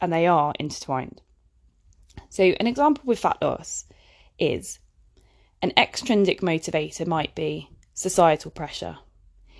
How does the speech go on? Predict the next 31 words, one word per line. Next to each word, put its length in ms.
It 160
might 320
be 460
the 100
fact 420
that 280
all 200
of 80
your 100
friends 440
have 80
lost 260
weight, 300
so 160
you 200
want 200
to 120
lose 220
weight. 260
It 140
might 340
be 380
that 360
you 680
don't 300
want 280
to 240
look 180
a 40
certain 360
way 360